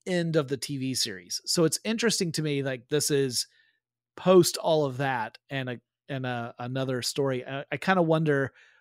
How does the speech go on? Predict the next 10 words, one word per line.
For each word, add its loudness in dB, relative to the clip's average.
if -2
they're -2
trying 0
to -2
tie -2
up -2
any -6
other 2
loose 0
ends. -6